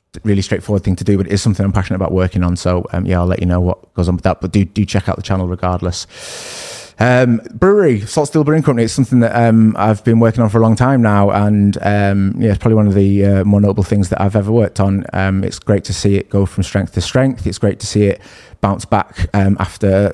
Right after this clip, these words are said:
uh, challenges or hardships, um, which we've had plenty of. Um, recently, we've released, um,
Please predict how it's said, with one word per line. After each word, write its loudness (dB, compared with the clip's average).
uh, -4
challenges 2
or 2
hardships, -2
um, 0
which -8
we've -2
had -2
plenty 2
of. 2
Um, 2
recently, 0
we've 2
released, 0
um, 2